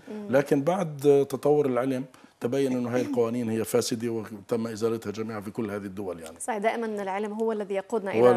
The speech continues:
Speaker 2: العلم هو الذي
Speaker 1: الطريق
Speaker 2: يقود
Speaker 1: ال-،
Speaker 2: دائمًا إن شاء الله.
Speaker 1: الصواب.
Speaker 2: طبعًا.
Speaker 1: دكتور، سؤال أخير فيما يتعلق بالناس، آه، اللي حوالين المريض، يعني أو المريض نفسه لما بتعرض لنوبة، آه، الصرع، كيف ممكن يتصرفوا بحيث، آه، الشخص ما يأذي نفسه ولا يأذي، آه،
Speaker 2: صحيح.
Speaker 1: اللي حواليه؟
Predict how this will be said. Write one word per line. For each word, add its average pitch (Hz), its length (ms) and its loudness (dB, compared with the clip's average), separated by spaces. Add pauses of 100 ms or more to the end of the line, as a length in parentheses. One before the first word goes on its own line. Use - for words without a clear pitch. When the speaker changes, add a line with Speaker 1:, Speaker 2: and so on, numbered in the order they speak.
(120)
Speaker 2:
العلم 117 60 0
هو 117 180 0
الذي 110 80 0
Speaker 1:
الطريق 214 340 -2
Speaker 2:
يقود 180 140 -4
Speaker 1:
ال-، 180 40 -8
Speaker 2:
دائمًا 180 440 -4
إن 185 60 -8
شاء - 180 -6
الله. 196 80 -4
Speaker 1:
الصواب. 190 340 -2 (200)
Speaker 2:
طبعًا. - 180 -4
Speaker 1:
دكتور، 277 280 0
سؤال 320 320 -2
أخير 330 260 -8
فيما 277 180 -4
يتعلق 277 320 -4
بالناس، 262 320 -2 (160)
آه، 208 380 -10
اللي 202 160 -10
حوالين 233 480 -4
المريض، 175 500 -10
يعني 175 260 -10
أو 302 180 0
المريض 208 300 -4
نفسه 185 260 -12
لما 240 180 -4
بتعرض 240 480 -4
لنوبة، 196 400 -6 (140)
آه، 165 360 -8
الصرع، 185 240 -10
كيف 269 220 -8
ممكن 240 260 -8 (300)
يتصرفوا 247 480 -4
بحيث، 302 300 -6 (420)
آه، 220 260 -2
الشخص 294 340 -6
ما 294 120 0
يأذي 233 280 -2
نفسه 247 320 -6
ولا 330 220 0
يأذي، 220 460 -4
آه، - 100 -12
Speaker 2:
صحيح. 143 260 2
Speaker 1:
اللي 92 140 -6
حواليه؟ - 400 -12